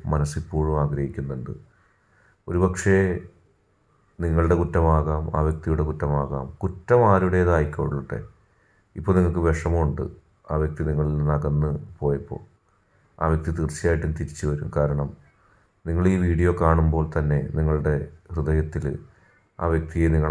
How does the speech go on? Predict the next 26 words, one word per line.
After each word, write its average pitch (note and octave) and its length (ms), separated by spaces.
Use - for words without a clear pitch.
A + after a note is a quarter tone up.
ആഗ്രഹിക്കുന്നുവെങ്കിൽ D2 800
തീർച്ചയായിട്ടും D#2+ 580
ആ - 40
വ്യക്തിക്ക് - 380
തിരിച്ചു - 320
വരേണ്ടി D2 360
വരും. B1+ 200
കാരണം D#2 380
ആ - 80
വ്യക്തിയുടെ E2 480
മനസ്സിലേക്കും D2+ 600
നിങ്ങൾ D#2+ 260
കാണിക്കുന്ന D#2 420
ആത്മാർത്ഥതയുടെ D2+ 600
ഒരു D2+ 160
തരംഗം D2 380
ഉണ്ടാകുകയും C#2 580
ആ E2 120
വ്യക്തി F2 340
നിങ്ങൾ E2+ 220
നൽകിയ E2+ 320
സ്നേഹത്തിൻ്റെ D#2+ 720
ആ - 20
നിമിഷങ്ങൾ D#2 540
ഓർമ്മിക്കുകയും D2 640
തനിക്ക് F2+ 300